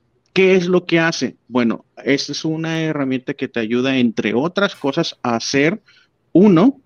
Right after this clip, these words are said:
descubrimiento de aplicaciones, ya sea aplicaciones instaladas en las, en los dispositivos de los usuarios, terminales o endpoints, y aplicaciones que se acceden a través de la nube. ¿Cómo lo hacen? Lo hace a través de,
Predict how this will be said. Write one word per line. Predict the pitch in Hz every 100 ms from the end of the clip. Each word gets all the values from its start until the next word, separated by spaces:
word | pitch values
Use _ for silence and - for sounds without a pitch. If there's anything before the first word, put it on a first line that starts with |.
| _
descubrimiento | 120 131 - 127 123 123 127 165
de | 156
aplicaciones, | 127 117 - 104 104 - 127 104
ya | 110
sea | - 131
aplicaciones | 131 123 110 123 120
instaladas | 120 - 98 92 127 160 -
en | 131
las, | 120 113 -
en | 120
los | 107 104
dispositivos | 107 214 110 - 127 139
de | 143
los | 143
usuarios, | 156 - 123 139 - _ _ -
terminales | 104 107 107 110 117 -
o | 107 101
endpoints, | 113 120 131 160 - - - - - _ _ _ _
y | 160 180 226 - -
aplicaciones | 139 143 139 127 139 139 143
que | 143
se | -
acceden | 123 - 135 139 139
a |
través | 120 117 117
de | 117
la | 120
nube. | 127 147 120
¿Cómo | - 160 165
lo | 156
hacen? | 160 156 123 - -
Lo | 107 107
hace | 107 - 131
a |
través | 127 123 117 117 123 - 110 110
de, | 117 123 143